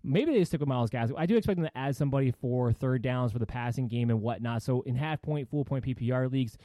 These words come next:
his va-, his value is going to be very dependent on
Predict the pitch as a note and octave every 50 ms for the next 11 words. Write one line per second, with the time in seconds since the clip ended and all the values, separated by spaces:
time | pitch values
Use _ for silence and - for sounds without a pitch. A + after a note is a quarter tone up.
0 | - - _ _ - - F3 E3 D3 C3 D#3+ C3+ G#2 G#2+ A2+ - - - G#2+ C#3+
1 | D#3+ D#3 C3+ A#2+ G2+ B2 B2 B2+ C3+ C#3 C3+ C3 A#2+ - B2 B2+ B2+ A#2 A#2 A2+
2 | G#2+ A#2+ B2 B2 G#2 A2 - - - C3+ B2+ B2 - - A2+ A#2 A#2+ A#2 A#2 A2+
3 | A2 G#2